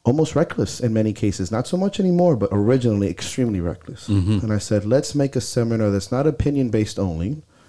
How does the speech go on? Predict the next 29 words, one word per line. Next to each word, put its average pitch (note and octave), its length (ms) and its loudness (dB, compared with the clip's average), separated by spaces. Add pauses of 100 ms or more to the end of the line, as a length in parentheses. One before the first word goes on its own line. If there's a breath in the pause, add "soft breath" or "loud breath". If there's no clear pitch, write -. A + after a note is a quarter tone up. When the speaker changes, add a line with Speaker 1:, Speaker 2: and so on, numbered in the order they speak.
(240 soft breath)
Speaker 1:
It's - 140 -2
not B2 100 2
a B2 40 2
he C#3 160 0
said, B2+ 240 0
she A2+ 180 0
said, G2+ 380 -2 (560 soft breath)
or G#2+ 240 4
under A2+ 160 2
the A2 120 4
umbrella A2 440 4
of, G2 300 2 (200)
well, B2 160 8
if A2 120 -2
it G#2 40 2
works G2+ 280 4
for - 120 0
you," G#2 280 4
which F#2+ 200 0
I F#2 60 4
think F#2 220 -6
is E2+ 260 -6 (100)
a, F#2 80 -2 (100)
a F#2+ 40 -4
big A2+ 280 0
load G#2 180 4
of G2 100 0
bullshit F2+ 440 -2
sometimes. G2 560 -6